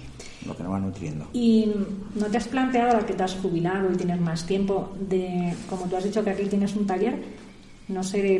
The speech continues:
Speaker 2: prepararte unos talleres y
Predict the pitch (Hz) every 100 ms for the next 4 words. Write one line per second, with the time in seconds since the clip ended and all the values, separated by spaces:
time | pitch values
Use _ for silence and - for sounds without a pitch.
0 | 190 190 185 170 185 226 240 240 233 233
1 | 226 254 311 - 269 233 208 202 185 185
2 | 175 175